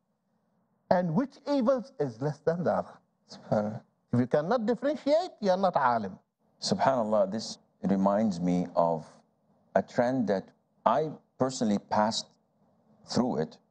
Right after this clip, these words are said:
Speaker 3: and I see a lot of the youngsters pass through it when it comes to religious commitment. When Allah Azza wa Jal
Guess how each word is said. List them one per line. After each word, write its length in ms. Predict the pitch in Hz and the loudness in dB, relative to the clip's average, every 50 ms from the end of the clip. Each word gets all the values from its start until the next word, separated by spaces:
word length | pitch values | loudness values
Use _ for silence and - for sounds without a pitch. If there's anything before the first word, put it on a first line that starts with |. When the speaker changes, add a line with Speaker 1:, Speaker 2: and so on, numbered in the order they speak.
| _ _ | _ _
Speaker 3:
and 140 | 98 98 101 | 0 0 0
I 100 | 101 98 | 0 -2
see 300 | 98 - - 120 113 107 | -4 -4 -2 -2 0 2
a 80 | 98 | 2
lot 180 | 101 104 104 - | 0 0 -2 -4
of 140 | 113 92 98 | -6 -4 -4
the 80 | 95 | -2
youngsters 640 | 92 95 104 107 98 - - - 92 90 87 - - _ _ | 0 0 0 0 -2 -4 -4 -4 -2 -2 -4 -6 -10 _ _
pass 280 | - 95 95 95 - - | 0 0 0 -2 -4 -6
through 260 | - 90 90 85 85 | -4 -2 -2 0 -2
it 120 | 85 - - - | -4 -6 -10 -6
when 120 | - 87 85 | -2 -2 -2
it 140 | 80 - | -2 -4
comes 320 | - - 95 90 85 - - - - | -2 -2 -2 -2 -4 -6 -12 -8 -4
to 320 | - 90 87 87 - - - _ _ _ _ _ _ _ _ _ _ _ _ _ _ _ _ - | -2 -2 0 -2 -4 -6 -12 _ _ _ _ _ _ _ _ _ _ _ _ _ _ _ _ -2
religious 420 | 95 95 98 110 107 104 98 - | -2 0 0 -2 -2 -2 -4 -6
commitment. 640 | - - 87 82 82 - - - - - - - - _ _ _ _ _ _ _ _ _ _ _ - | -4 -2 -2 -2 -2 -2 -4 -8 -8 -8 -10 -14 -20 _ _ _ _ _ _ _ _ _ _ _ -2
When 160 | - 101 107 | -2 0 0
Allah 300 | 110 110 123 160 180 190 180 | 0 0 0 0 0 -2 -4
Azza 180 | 165 131 123 | -2 -2 -2
wa 80 | 110 104 | -2 0
Jal 340 | 98 104 107 104 98 76 | 0 0 -2 -2 -4 -6